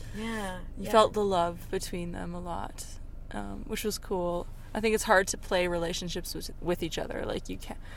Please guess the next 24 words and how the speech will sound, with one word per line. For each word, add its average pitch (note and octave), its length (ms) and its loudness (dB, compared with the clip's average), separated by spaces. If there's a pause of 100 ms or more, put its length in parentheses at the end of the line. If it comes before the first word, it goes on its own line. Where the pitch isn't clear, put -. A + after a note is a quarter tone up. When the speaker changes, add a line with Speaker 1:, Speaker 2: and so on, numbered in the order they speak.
(220)
Speaker 2:
you A3 60 -4
can't G#3+ 280 6
fake F#3 240 2
that - 160 -2
kind - 140 -4
of F#3 60 -2
stuff. - 300 -2
I - 100 2
don't F#3+ 160 6
know. F3+ 280 6 (100)
Like, E3+ 140 0
there's, F3+ 240 0
there F3 260 0
was, F3 240 -4
like, - 160 -6 (180)
a - 80 -4
lot - 240 -6
between F3 360 -8
them G3 240 -8
that G#3+ 100 -8
was F#3+ 140 -6
really F3+ 180 -6
interesting - 640 -8
and - 120 -8